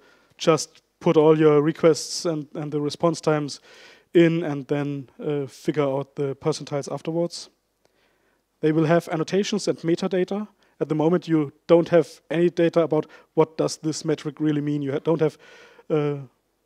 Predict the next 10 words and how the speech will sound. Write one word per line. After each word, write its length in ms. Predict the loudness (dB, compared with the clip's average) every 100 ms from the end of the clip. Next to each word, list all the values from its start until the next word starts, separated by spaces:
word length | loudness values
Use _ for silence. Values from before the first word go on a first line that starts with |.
| _ _ _ _ _ _ _ _ -14
um, 480 | -12 -12 -14 -16 0
units 560 | 4 4 2 -2 -12 -14
for, 300 | -4 6 6
for 140 | 6 4
the 100 | 6
values, 500 | 4 4 0 -4 -12
you 60 |
just 240 | -2 0 0
have 140 | -4
numbers. 540 | -2 -2 -2 -2 -6